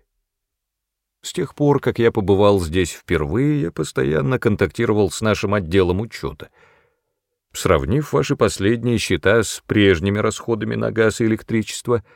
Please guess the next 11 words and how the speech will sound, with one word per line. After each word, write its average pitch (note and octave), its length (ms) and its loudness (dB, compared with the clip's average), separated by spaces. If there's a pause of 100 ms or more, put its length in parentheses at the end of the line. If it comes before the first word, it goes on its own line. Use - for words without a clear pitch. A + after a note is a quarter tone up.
(840)
они F#2+ 280 0
пришли C#3+ 380 -2
к - 100 -10
выводу, C3 420 0
что F#2+ 200 -4
вы F2 160 -2
нам B2 220 -2
задолжали F#2 800 2 (960)
пять F2+ 260 4
тысяч G2 380 -2
долларов. E2 580 -4